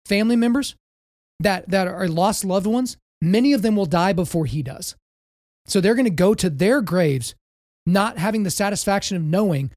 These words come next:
that this man who deliberately killed their loved ones is still walking around, hanging out in prison,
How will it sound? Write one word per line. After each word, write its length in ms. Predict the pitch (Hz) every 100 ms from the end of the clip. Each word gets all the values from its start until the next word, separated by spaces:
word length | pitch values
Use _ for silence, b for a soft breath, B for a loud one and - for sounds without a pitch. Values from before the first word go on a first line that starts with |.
| B B _
that 220 | 190 156
this 240 | 202 254 208
man 420 | 214 190 135 123 -
who 120 | 196
deliberately 640 | 165 165 175 220 240 226 196
killed 400 | - 214 196 - -
their 160 | 185
loved 220 | 175 180 151
ones 300 | 135 127 - _ _ _
is 100 | 165
still 280 | - 208 196
walking 280 | 190 180 180
around, 200 | 143 117
hanging 240 | 170 170
out 120 | 165
in 60 | 156
prison, 320 | 160 127